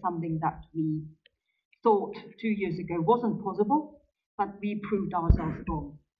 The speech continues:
In a normal cinema, in a lot of different auditoriums, whatever, you are re-, uh, you have to have a sound system hanging on the walls around you, et cetera.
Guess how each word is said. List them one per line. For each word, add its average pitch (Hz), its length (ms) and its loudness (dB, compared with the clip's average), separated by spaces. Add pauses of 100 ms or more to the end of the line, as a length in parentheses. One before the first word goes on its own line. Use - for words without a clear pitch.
(1300)
In 262 100 4
a 277 60 8
normal 294 520 8
cinema, 269 680 8 (100)
in 220 140 0
a 220 100 4
lot 220 160 4
of 220 240 -2
different 220 300 -4
auditoriums, 185 640 0
whatever, 180 600 -4 (480)
you 196 300 -6
are 170 420 0 (100)
re-, 180 380 -8
uh, 175 280 -2 (1120)
you 220 120 -2
have 233 260 -2
to 214 60 -12
have 196 160 -2
a - 140 -12
sound 185 240 -2
system 151 400 -12 (680)
hanging 214 280 0
on 175 120 -2
the 160 60 0
walls 185 400 -2 (320)
around 175 360 -4
you, 156 220 -4
et 156 140 -16
cetera. 156 460 -6